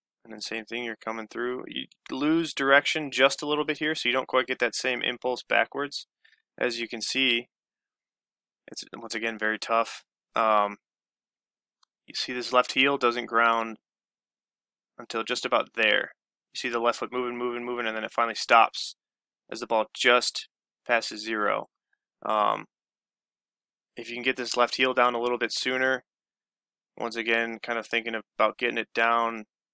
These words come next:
in the direction of one eighty as the ball's going through zero. You want that left heel to ground before the ball gets through zero, otherwise that left side's gonna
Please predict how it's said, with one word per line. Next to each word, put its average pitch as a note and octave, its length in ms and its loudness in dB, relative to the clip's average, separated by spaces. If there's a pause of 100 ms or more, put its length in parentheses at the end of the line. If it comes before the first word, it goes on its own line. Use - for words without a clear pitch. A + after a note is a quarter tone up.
(100)
in A#2+ 120 -12
the A2+ 80 -6
direction A#2 420 0
of G#2+ 80 -6
one A2 160 -2
eighty A2 220 0
as G#2+ 100 -6
the A2 80 -10
ball's A2 240 -2
going G#2+ 180 -4
through G#2+ 160 -10
zero. G#2 440 -2 (680)
You A#2 80 -6
want A#2+ 140 0
that A#2 100 4
left A2+ 180 0
heel A#2 140 -2
to A2 60 -4
ground A2 460 2
before G#2+ 260 -6
the G#2 80 -6
ball G#2 180 -4
gets G2+ 160 -6
through G2+ 140 -10
zero, G2+ 320 0
otherwise G#2 280 0
that G2+ 120 -4
left G2+ 160 0
side's G#2 260 -2
gonna G2+ 200 -8